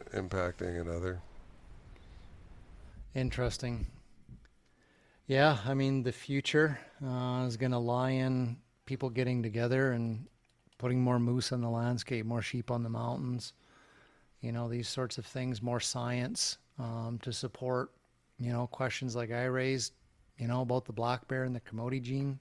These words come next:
Speaker 2: Is hunting actually, you know, removing the gene? Is it hurting,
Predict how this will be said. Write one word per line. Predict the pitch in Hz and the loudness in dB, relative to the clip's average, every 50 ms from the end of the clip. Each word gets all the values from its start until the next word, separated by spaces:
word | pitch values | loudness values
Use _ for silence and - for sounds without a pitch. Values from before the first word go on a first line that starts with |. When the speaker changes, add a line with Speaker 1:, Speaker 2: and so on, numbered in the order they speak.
| - - | -8 -12
Speaker 2:
Is | - - | -12 -10
hunting | - - 120 120 120 120 | -8 -4 -4 -2 -2 -2
actually, | 117 113 113 113 - - - 123 117 107 - - - - - - - - - - - - - - _ _ _ _ _ _ _ _ | -2 -4 -6 -8 -8 -6 -6 -6 -6 -6 -8 -14 -20 -20 -20 -20 -20 -20 -20 -20 -20 -20 -20 -20 _ _ _ _ _ _ _ _
you | - 131 | -4 -4
know, | 120 117 117 117 113 | -2 -2 -2 -4 -4
removing | 120 120 110 120 127 131 131 139 143 143 143 123 - | -4 -2 0 2 4 4 4 4 2 2 0 -4 -4
the | - 117 | -4 -2
gene? | 107 113 123 135 143 147 151 156 - | 0 0 2 2 2 0 0 -2 -4
Is | 165 117 113 | -6 -6 -6
it | 120 - - _ - - | -6 -8 -12 _ -16 -10
hurting, | - 120 120 113 123 123 127 123 127 | -6 -4 -2 -2 -2 -2 -2 -4 -4